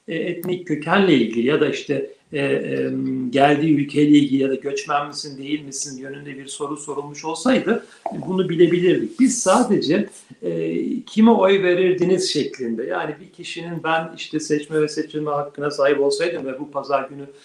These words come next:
seçim olsaydı işte A partisine, B partisine oy vereceğim demiş olması onun o partiye oy vereceği anlamına gelmiyor. Yani öyle bir muğlaklık da var. Onun da altını çizmek istiyorum.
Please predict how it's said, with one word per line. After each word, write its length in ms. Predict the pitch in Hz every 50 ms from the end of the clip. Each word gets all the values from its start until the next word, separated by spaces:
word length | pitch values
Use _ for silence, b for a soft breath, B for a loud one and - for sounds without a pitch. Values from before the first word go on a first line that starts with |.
| B B B
seçim 340 | B - 151 - - 151 139
olsaydı 360 | 147 147 143 147 160 165 151
işte 280 | 135 120 - - - 151 -
A 240 | 160 147 156 156 147
partisine, 540 | 135 123 120 123 - - - - 139 131 139
B 200 | 156 156 151 -
partisine 420 | 135 127 127 127 - - 143 156
oy 160 | 156 143 143
vereceğim 560 | 139 139 135 127 131 120 131 131 135 131 127 - _ _ _ _ _ _ _ -
demiş 420 | - - - 135 143 160 151 - -
olması 440 | 131 120 120 117 117 - 113 - 151
onun 200 | 143 156 160 156
o 120 | 139 -
partiye 380 | 139 139 139 135 - - 151 143
oy 100 | 139 139
vereceği 320 | 139 139 135 135 143 135
anlamına 320 | 135 139 139 139 147 151
gelmiyor. 600 | 147 127 151 143 147 147 135 120 107 98 90 -
Yani 240 | - 127 120 151 151
öyle 260 | 151 156 160 156 156
bir 140 | 156 156 135
muğlaklık 640 | 147 151 147 147 147 151 151 - 151 170 165 - -
da 160 | 135 107 -
var. 140 | - 139 127 131 135
Onun 220 | 156 165 156 139
da 60 | 135
altını 340 | 123 123 - - 139 131 120
çizmek 320 | - - 127 135 139 135
istiyorum. 440 | - - - - 120 117 - - -